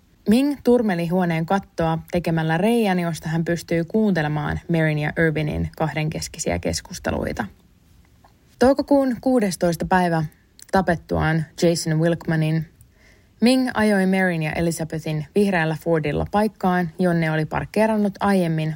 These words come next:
oman mustan pakettiautonsa. Ming käskytti uhrinsa pois takakontista ja siirsi heidät omaan autoonsa. Mary pyysi Mingiltä,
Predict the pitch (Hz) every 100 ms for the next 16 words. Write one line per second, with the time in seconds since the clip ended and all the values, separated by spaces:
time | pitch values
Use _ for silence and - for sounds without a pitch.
0 | - 185 170 156 156 - 165 156 156 156
1 | 156 156 - - - - - - 185 190
2 | - _ _ _ _ _ _ _ _ -
3 | - - - 180 240 302 285 - 247 247
4 | 226 196 202 214 190 170 170 - 180 165
5 | 180 180 151 160 160 156 151 165 160 -
6 | - 160 160 165 190 220 208 185 - -
7 | - 175 165 147 - 156 156 - - 180
8 | - - _ _ _ _ - - _ _
9 | _ - - - - - _ - - -
10 | - 175 185 214 202 208 214 202 202 208
11 | 185 170 170